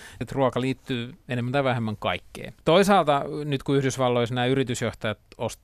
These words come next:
otti esille, että tuloksenteko ei ole se tärkein asia, et, ja sit on nyt puhuttu, että se on tavallaan jotain tosi uutta ja ihmeellistä. Nä-, se, niin kuin monet muutkin asiat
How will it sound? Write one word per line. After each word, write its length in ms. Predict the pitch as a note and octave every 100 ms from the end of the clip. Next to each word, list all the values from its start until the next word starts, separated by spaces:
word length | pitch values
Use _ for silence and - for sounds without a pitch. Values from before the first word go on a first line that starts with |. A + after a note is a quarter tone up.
| -
otti 300 | A#2+ - A2+
esille, 320 | A2+ A2+ G#2
että 220 | G2+ - - -
tuloksenteko 680 | B2+ A#2+ G#2+ A2+ A2 G#2 A2
ei 80 | A2
ole 120 | A2+
se 140 | -
tärkein 460 | A#2 B2+ A#2+ A#2 G#2+
asia, 320 | G2+ - G2+
et, 80 | G2+ - - - -
ja 100 | A#2+
sit 200 | - A#2+
on 100 | A#2+
nyt 140 | A#2+ -
puhuttu, 320 | B2+ B2 -
että 140 | A2 -
se 60 |
on 160 | A2+ A2+ - - _ _
tavallaan 320 | A#2+ A#2+ A2
jotain 200 | A2 A2
tosi 200 | A2 A2 C#3+
uutta 420 | C3+ C3 - A2
ja 80 | A2
ihmeellistä. 720 | A#2+ A#2 G#2 G2+ G#2 - A2 - - - - - - _ - - G3 - D3+
Nä-, 220 | D#3 D3+ D#3
se, 300 | - E3 F3+ E3
niin 160 | D3+
kuin 120 | D3
monet 260 | D3 D3+ C#3+
muutkin 420 | D#3 D3+ - C3
asiat 380 | B2 C3 A#2+ -